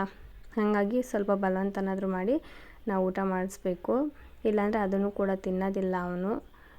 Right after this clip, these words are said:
ಇವಾಗ ನಾನು ಮನೇಲಿ ಟೊಮೆಟೊ ಸಾರು ಮಾಡಿದ್ದೆ, ಅದನ್ನೇ ಇವಾಗ ಹಾಕಿ ತಿನ್ನಿಸೋದ್ರಣ ಅಂತ ಹೇಳಿ ಪ್ಲೇಟಿಗೆ ಹಾಕ್ಕೋತಾ ಇದ್ದೆ. ಹಾಯ್ ಫ್ರೆಂಡ್ಸ್, ಏನ್ ಹೇಳ್ಬೇಕು, ಏನ್ ಮಾತಾಡ್ಬೇಕು ಒಂದೂ ಗೊತ್ತಾಗ್ತಾ ಇಲ್ಲ.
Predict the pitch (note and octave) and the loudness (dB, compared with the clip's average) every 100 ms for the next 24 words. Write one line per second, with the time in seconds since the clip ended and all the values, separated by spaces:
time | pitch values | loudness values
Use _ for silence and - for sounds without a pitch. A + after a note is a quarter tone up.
0 | - A3 G#3 G3+ G#3+ G#3 G3 F#3+ F#3+ G#3+ | -4 0 2 2 2 0 0 0 0 0
1 | A3+ F#3+ F#3 G#3 - G3 G3 F3+ F3+ F#3 | 0 0 0 -2 -2 -2 -2 -2 -2 -2
2 | G3+ F#3+ F#3+ G3 G3 F#3+ F3+ F3+ A#3 A#3 | -2 0 0 0 0 0 0 -2 -2 -2
3 | G3 G3 - G3 F#3+ F#3+ G3+ F#3+ F#3+ F#3+ | -2 -4 -4 -2 -2 -2 -2 -4 -2 -2
4 | F#3+ C#4 E4 - - - - - - G#3 | 2 2 2 -4 -18 -18 -18 -14 0 0
5 | G3 G3+ F#3+ F#3 F#3+ F#3+ F3+ F3+ F#3 A#3+ | 2 0 -2 -2 -4 -2 -4 -4 -2 -2
6 | D4+ - - - - - - C#4+ C#4 D4 | -4 -10 -20 -20 -20 -20 -10 -2 0 0
7 | C#4+ C#4 C#4 - - - - - - - | -2 -2 -2 -8 -18 -18 -18 -18 -18 -18
8 | - - - - - - B3 B3 C#4 B3+ | -16 -18 -16 -18 -16 -14 -6 -4 -2 -2
9 | B3+ C4 B3 A3+ A#3+ C4 A3+ A#3+ C4 B3 | -4 -4 -4 -6 -4 -4 -4 -4 -4 -6
10 | C4 A3+ A#3 B3+ B3 A#3+ A#3+ A#3 | -8 -10 -8 -8 -6 -8 -8 -10